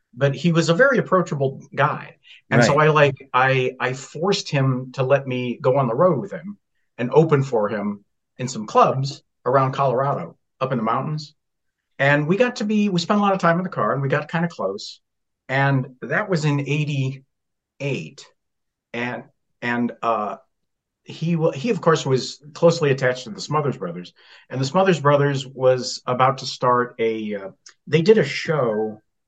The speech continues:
Speaker 1: they did a reunion show on C B S, like, in eighty-seven
Speaker 2: Hmm.
Speaker 1: or eighty-six. And it was hugely popular. It, it, it was a one-time thing, but the numbers were nuts.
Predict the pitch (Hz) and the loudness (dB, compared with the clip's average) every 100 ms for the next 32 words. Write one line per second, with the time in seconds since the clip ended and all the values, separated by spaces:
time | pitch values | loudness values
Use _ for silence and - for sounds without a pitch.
0 | _ 143 190 180 135 139 165 147 123 131 | _ 0 4 4 4 4 4 2 0 -2
1 | 123 113 - 139 120 101 82 - 123 120 | -4 -4 -4 -2 -2 -4 -6 -6 -6 -4
2 | 120 113 101 - 98 76 _ _ _ _ | -4 -4 -6 -6 -8 -12 _ _ _ _
3 | _ 104 98 123 131 117 - - - 143 | _ -6 -2 0 0 -2 -8 -10 -8 -2
4 | 156 147 147 127 - - 214 240 247 165 | -2 0 -2 -2 -12 -12 -6 0 2 2
5 | 123 120 - 147 - - - 147 160 156 | -2 -6 -6 -8 -10 -16 -6 -4 -2 -6
6 | - 147 143 139 135 147 233 220 185 143 | -6 -6 -2 -2 0 2 0 0 -2 0
7 | 139 123 120 - 131 139 160 135 123 101 | -2 0 -2 -4 -4 -2 -2 -2 -4 -10
8 | 85 - | -12 -20